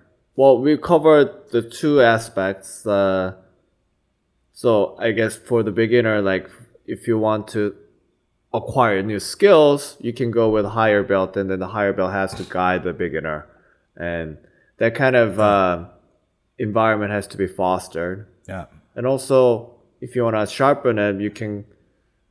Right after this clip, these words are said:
Speaker 1: on, I guess as a beginner, you probably should ask your s-, sensei to see if you can go with another beginner with around similar level, right? Like, you do that a lot. You try to match people up, especially the beginners,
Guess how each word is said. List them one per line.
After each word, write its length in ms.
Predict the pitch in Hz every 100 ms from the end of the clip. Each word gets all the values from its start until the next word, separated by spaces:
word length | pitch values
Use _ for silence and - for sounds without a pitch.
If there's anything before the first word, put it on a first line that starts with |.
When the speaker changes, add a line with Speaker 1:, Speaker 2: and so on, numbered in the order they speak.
| _
Speaker 1:
on, 240 | - 127 - -
I 120 | 113
guess 180 | 110 113
as 160 | 110 101
a 60 | 110
beginner, 360 | 117 123 120
you 160 | 113 113
probably 420 | 110 123 117 117
should 360 | 101 117 107 - _ _ _ _ _ _ _ _ _ _
ask 320 | 107 117 -
your 160 | 131 113
s-, 340 | 101 - - -
sensei 840 | - 139 143 127 117 113 113 113 - _ _ _ _ _ _ _ _
to 140 | - 123
see 260 | - 147
if 140 | 135 127
you 80 |
can 180 | 120 123
go 160 | 113 151
with 160 | 143 110
another 300 | 101 95 92
beginner 440 | 92 85 85 85
with 180 | 85 92
around 420 | 95 92 90 90
similar 380 | - 101 87 82
level, 300 | 95 82 78
right? 220 | 98 104
Like, 200 | 101 98
you 120 | 107
do 180 | 120 117
that 140 | 98 82
a 80 | 80
lot. 240 | 78 80
You 100 | 87
try 240 | 92 104 90
to 100 | 85
match 260 | 85 85 - -
people 360 | - 92 - 80
up, 320 | 78 73 -
especially 420 | 101 - 104 - 92
the 80 |
beginners, 640 | 85 85 85 80 80 -